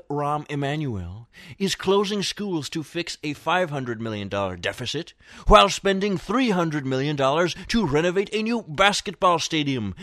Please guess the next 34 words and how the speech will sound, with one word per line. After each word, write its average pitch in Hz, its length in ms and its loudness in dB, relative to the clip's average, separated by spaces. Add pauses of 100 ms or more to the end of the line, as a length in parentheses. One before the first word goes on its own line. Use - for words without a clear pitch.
(120)
and 190 300 2
tourist 202 420 2
areas 127 340 -4
of - 180 -6
Chicago. 156 760 2 (640)
This 196 340 -2
is 185 160 -6
the 170 120 -8
taxpayer's 147 760 -6
way 117 400 -8 (220)
of 160 180 2
saying, 170 380 -2 (160)
"Thank 240 320 2
you, 185 120 -2
business, 175 580 2 (180)
for 180 180 2
keeping 147 460 -6
me 131 120 -2
alive." 147 840 2 (680)
No 247 200 8
longer 165 540 4 (140)
will 180 160 2
children 151 480 0
get 156 200 -2
to 165 100 2
escape - 520 -2 (160)
the 185 180 2
freedom 160 520 -2 (140)
of 175 260 -2
business 180 360 0
servitude, 113 640 -8 (180)
i 127 240 -2
e 151 220 -6
liberty. 151 560 0